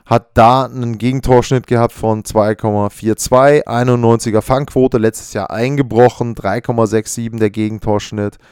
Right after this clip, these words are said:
nur siebenundachtzig Prozent die Fangquote. Aber sie wissen in Philly, was er kann, auch im ersten Jahr übrigens, einundneunziger Fangquote, da hat er einunddreißig Spiele gemacht in der N H L. Also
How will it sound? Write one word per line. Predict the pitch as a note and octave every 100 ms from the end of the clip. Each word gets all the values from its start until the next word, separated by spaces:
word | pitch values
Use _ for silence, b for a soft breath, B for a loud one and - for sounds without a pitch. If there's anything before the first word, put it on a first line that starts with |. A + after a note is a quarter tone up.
| b b b
nur | B2 C3+
siebenundachtzig | A2 C3+ D#3 D3 C3 B2 - A#2+
Prozent | - - A#2+ A2
die | A2+
Fangquote. | - G2+ G#2+ - F#2 - - -
Aber | G#2 B2+ D3
sie | C3+ C3
wissen | D#3 D#3+
in | C#3+
Philly, | - C#3+ C#3 C#3 -
was | - A#2+ B2+
er |
kann, | - C#3 G2
auch | G#2
im | A#2+
ersten | A2 C3 -
Jahr | A2+
übrigens, | G#2+ G#2 G2+ - B B B
einundneunziger | G#2+ B2 A#2 B2 - A2+ G#2+
Fangquote, | A2 G#2 - G2+ G#2
da | F#2+
hat | G2+
er | F#2+ E2
einunddreißig | G#2+ G#2 F#2 F2+ F#2+
Spiele | - - G2
gemacht | F#2+ F#2+ F#2+ -
in | F#2+
der | F#2
N | F2+
H | F2+ F2
L. | - B B B
Also | - A#2+ C#3+